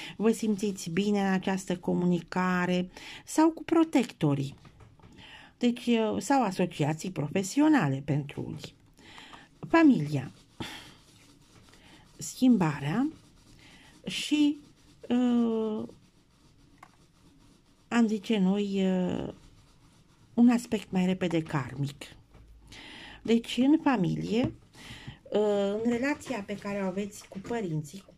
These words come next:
tatăl mai mult, sau în relația pe care o aveți cu partenerul de viață, sau, uh, ați avut niște experiențe în trecut care acum vă fac să fiți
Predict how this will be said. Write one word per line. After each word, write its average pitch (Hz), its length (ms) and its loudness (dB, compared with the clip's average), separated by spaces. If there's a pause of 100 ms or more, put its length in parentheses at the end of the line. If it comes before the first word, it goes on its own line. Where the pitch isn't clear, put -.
(140)
tatăl 175 440 -4
mai 196 140 -4
mult, 233 280 -8
sau 226 460 -8
în 220 60 -8
relația 214 500 -10
pe 202 160 -10
care 196 240 -8
o 196 40 -4
aveți 196 760 -8
cu 196 100 -14 (180)
partenerul 175 560 -6
de 214 160 -6
viață, 170 680 -8 (720)
sau, 277 600 -6
uh, 233 440 -6 (1400)
ați 226 280 -8
avut 226 320 -4
niște 220 360 -8
experiențe 190 1160 -4
în 190 220 0
trecut 180 600 -10
care 185 300 -8
acum 180 400 -6
vă 180 340 -4
fac 190 440 -10 (480)
să 214 240 -10
fiți - 420 -12